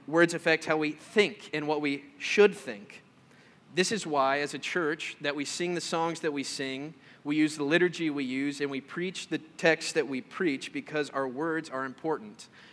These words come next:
and what our mouth says is important. Our tongues hold both the power of life and death. Though the tongue possesses such power, we often cannot control it.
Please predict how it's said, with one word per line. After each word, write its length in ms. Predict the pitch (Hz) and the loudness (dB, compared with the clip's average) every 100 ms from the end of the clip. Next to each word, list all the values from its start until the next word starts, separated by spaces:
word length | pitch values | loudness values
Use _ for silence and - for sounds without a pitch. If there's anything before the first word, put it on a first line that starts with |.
| - | -8
and 120 | 139 | -2
what 120 | 143 | 2
our 100 | 139 | 2
mouth 400 | 131 143 147 - - | 4 4 4 2 -8
says 600 | - 185 135 123 127 - | 4 6 6 4 -4 -4
is 520 | 143 127 123 123 - - - - | -2 -2 -4 -12 -18 -20 -20 -12
important. 680 | 139 131 - 180 113 - - - - _ _ _ _ _ - - | -10 -8 -2 -2 -2 -14 -18 -20 -20 _ _ _ _ _ -8 4
Our 120 | 147 | 4
tongues 340 | - 170 170 | 6 0 0
hold 260 | - 165 143 | 0 0 2
both 280 | 147 165 156 | 0 0 -2
the 60 | |
power 360 | 135 147 143 139 | 2 6 6 4
of 100 | 131 | -2
life 380 | 123 123 - - - - - _ | -2 -2 -6 -18 -20 -20 -20 _
and 160 | 135 131 | -6 -2
death. 320 | 135 139 - - - - _ - - - | 4 4 4 -8 -20 -20 _ -20 -20 0
Though 160 | 156 | 4
the 80 | 165 | 4
tongue 300 | 147 185 196 | 4 2 2
possesses 500 | 190 165 160 151 151 | 2 0 0 0 -4
such 320 | - 180 - | 0 0 0
power, 320 | - 131 127 135 | -2 0 0 -2
we 140 | 139 | 2
often 340 | 131 147 165 | 4 4 0
cannot 500 | 156 151 123 120 - | -8 -6 -4 -4 -8
control 520 | - 143 - 165 165 120 | -10 -8 -2 4 4 4
it. 260 | 110 - | -4 -12